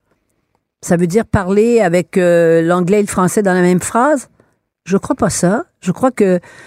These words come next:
euh, ça peut vouloir dire parler bi-, très bien français, contrôler la langue et parler très bien l'anglais et peut-être parler le chinois et peut-être parler l'arabe. Mais, euh,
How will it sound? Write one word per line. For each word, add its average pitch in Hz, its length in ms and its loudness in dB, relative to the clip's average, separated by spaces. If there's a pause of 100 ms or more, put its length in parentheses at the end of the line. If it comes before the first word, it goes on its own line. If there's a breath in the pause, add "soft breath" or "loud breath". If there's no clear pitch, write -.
(280 loud breath)
euh, 139 200 2
ça 143 160 -2
peut 139 180 -2
vouloir 143 400 0
dire 165 160 -2
parler 156 280 -2
bi-, 139 280 -8
très - 160 -4
bien 170 180 0
français, 185 600 -2 (260 loud breath)
contrôler 196 560 0
la 175 140 0
langue 190 400 0 (100)
et 170 120 0
parler 165 340 -2
très 175 180 -2
bien 156 160 -2
l'anglais 151 580 0
et 175 60 0
peut-être 170 340 -4
parler 165 260 -2
le 160 40 -4
chinois 147 640 -2
et 185 80 -2
peut-être 151 320 -4
parler 156 320 -2
l'arabe. 143 560 -2 (640 loud breath)
Mais, 180 480 0
euh, 160 460 2